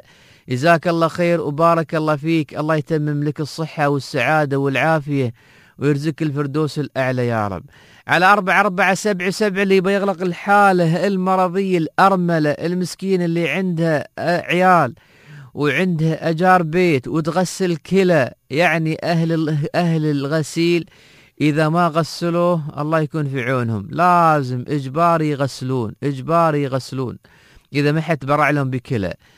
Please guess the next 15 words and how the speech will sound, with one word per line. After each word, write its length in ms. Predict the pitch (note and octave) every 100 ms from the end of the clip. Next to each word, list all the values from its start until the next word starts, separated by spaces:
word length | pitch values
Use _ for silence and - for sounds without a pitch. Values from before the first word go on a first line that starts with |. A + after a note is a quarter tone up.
| _ - _ -
اللي 160 | D3+
رقم 220 | F#3 F#3 F3+
ثمانية 440 | E3+ F#3+ G3 F#3
سبعة 400 | - G3+ F3 F3+
أربعة، 600 | - F#3+ F3 F3+ F3+ F#3
مية 200 | F3+ F#3
درهم 340 | E3 F#3+ F#3
يقول: 160 | F3 F3+
"عن 180 | D#3+ E3+
ولدي 540 | F3 F#3 F3+ E3 D#3
عبيد 420 | D#3 E3 F3+ D#3+ -
وأبو 260 | D3+ D3+ E3+
عبيد 480 | D3+ D#3+ F#3 E3+ -
وعني 580 | C3+ C3+ F#3 F3 D#3 C#3
وعن 320 | A#2+ D3+